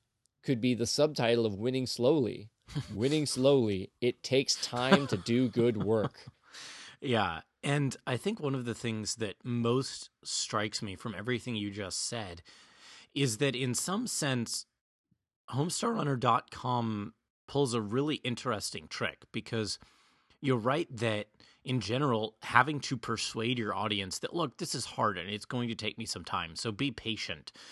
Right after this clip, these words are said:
Speaker 2: is the hard thing to do. And somehow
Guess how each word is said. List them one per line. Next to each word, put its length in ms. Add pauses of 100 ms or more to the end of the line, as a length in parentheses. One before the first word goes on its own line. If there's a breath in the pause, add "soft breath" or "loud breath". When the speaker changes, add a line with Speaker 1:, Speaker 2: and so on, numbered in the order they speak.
(380 loud breath)
Speaker 2:
is 260
the 140
hard 400
thing 340
to 140
do. 340 (640 loud breath)
And 300 (160)
somehow 800